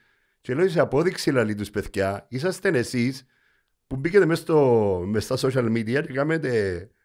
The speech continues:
ήρθετε σ-, στο, και γραφτήκετε στο συνέδριο». Άρα, με λίγα λόγια, ε, να σου το απαντήσει ο ίδιος, είναι ότι βλέποντας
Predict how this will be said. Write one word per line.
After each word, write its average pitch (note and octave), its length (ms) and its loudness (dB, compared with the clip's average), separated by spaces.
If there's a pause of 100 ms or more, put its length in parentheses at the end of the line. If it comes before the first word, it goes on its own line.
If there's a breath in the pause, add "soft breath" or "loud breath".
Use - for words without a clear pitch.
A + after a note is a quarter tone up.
(340)
ήρθετε C3+ 540 -2
σ-, - 260 -10
στο, - 500 -8 (200 loud breath)
και D3 100 0
γραφτήκετε C#3+ 680 0
στο F#3+ 180 -6
συνέδριο». A#2+ 680 -6 (480 soft breath)
Άρα, C3 360 -2
με A#2 100 -2
λίγα B2 180 0
λόγια, B2 520 -2 (300)
ε, F#2 600 -4 (680)
να C3+ 100 2
σου C#3 140 -4
το E3 60 2
απαντήσει D3 420 0
ο C#3 40 0
ίδιος, C3 500 -2 (500)
είναι C3+ 200 -2
ότι D3+ 540 -2
βλέποντας C3 720 -2